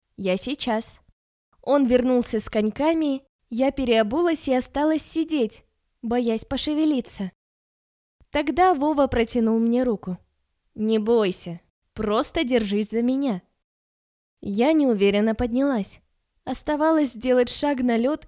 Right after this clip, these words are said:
и поехать. Я крепче схватилась за Вовину руку.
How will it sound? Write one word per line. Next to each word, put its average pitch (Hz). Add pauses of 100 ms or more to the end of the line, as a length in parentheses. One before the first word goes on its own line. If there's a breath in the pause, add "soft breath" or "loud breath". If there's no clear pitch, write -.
и 262
поехать. 208 (440)
Я 277
крепче 269
схватилась 233
за 226
Вовину 233
руку. 226